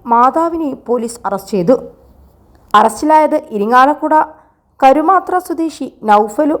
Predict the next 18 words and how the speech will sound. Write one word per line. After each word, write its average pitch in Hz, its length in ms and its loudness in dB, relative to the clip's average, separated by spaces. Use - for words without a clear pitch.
മാതാവ് 240 380 2
റംലത്തുമാണ്. 202 680 -4
പത്തു 196 240 2
മാസം 269 360 2
പ്രായമുള്ള 269 440 0
കുഞ്ഞിന്റെ 240 400 -4
അമ്മയാണ് 214 480 -4
ഫസീല. 208 380 -2
ഗാർഹിക 320 500 2
പീഡനം, 339 380 -10
ആത്മഹത്യ, 226 540 -8
പ്രേരണാ 254 400 0
വകുപ്പുകൾ 277 460 -2
ചുമത്തിയാണ് 220 600 0
ഇരുവർക്കുമെതിരെ 240 640 0
കേസെടുത്തിരിക്കുന്നത്. 190 880 -4
ഭർത്തൃപീഡനത്തെ 226 760 -2
തുടർന്നാണ് 247 520 -2